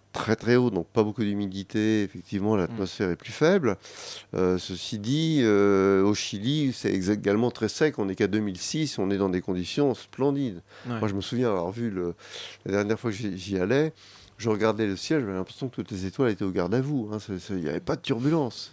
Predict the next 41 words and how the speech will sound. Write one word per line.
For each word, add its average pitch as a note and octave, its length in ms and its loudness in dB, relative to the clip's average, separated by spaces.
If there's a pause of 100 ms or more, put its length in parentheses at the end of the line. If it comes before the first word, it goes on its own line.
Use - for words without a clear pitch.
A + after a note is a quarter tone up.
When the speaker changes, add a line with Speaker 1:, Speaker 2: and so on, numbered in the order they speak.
Speaker 1:
C'était, A#2+ 180 -8
Speaker 2:
Hmm. F#2+ 60 -10
Speaker 1:
c'était, A#2+ 380 -2 (100)
c'est - 260 -10
inouï E3 460 2
comme, F2+ 260 -4
euh, E2 80 -4 (500)
et - 40 -10
ça - 120 -2
vous A#2 140 4
donne C#3+ 220 8
des A2+ 80 0
qualités G#2+ 420 0
d'image, G#2+ 580 2
euh, E2+ 420 -4
insoupçonnées, C3 640 -6
enfin, - 320 -16
qu'on - 100 -12
peut - 120 -12
pas - 140 0
Speaker 2:
Alors, A#2 100 0
Speaker 1:
trouver G#2 300 -2
ailleurs. A#2+ 240 -2 (160)
Speaker 2:
donc - 160 -8
là, D3+ 200 4
en A#2 100 2
introduction, B2 720 0
euh, G#2 220 2
j'avais G#2+ 220 2
évoqué A2 300 0
le A2 100 2
radiotélescope. A#2+ 880 -2 (840)
Euh, G#2+ 260 2 (640)
aujourd'hui, D3 520 4
on B2 140 4
observe C3 480 4
le, A2+ 160 4
le A2+ 140 2
ciel B2 360 2
avec A2 360 0
des, G#2 280 0